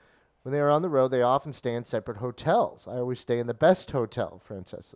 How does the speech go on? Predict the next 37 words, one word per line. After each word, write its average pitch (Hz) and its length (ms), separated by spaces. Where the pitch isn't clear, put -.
told - 260
me. - 160
This 113 180
is 107 120
in 104 100
The 95 80
New 95 80
Yorker. 110 420
Chris 190 240
Carlin, 165 400
their 170 100
producer 151 420
at 131 100
the 135 80
time, 123 300
you 127 60
know, 120 100
has 123 240
a 117 60
show 120 200
of 113 60
his 113 100
own 117 180
on 117 100
W 110 320
F 104 140
A 104 160
N, 120 180
walked 110 300
in 117 120
to 117 60
find 117 260
them 113 120
watching 110 380
The 131 80
Horse 214 360
Whisperer. - 540